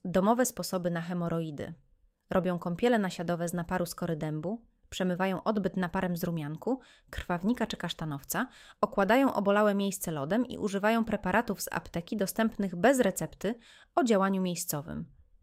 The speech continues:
Kremy, maści, czopki. Wszystkie te środki mogą likwidować objawy,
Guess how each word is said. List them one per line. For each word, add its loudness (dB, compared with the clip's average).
Kremy, -4
maści, -2
czopki. -4
Wszystkie 0
te 0
środki 0
mogą 2
likwidować 0
objawy, -4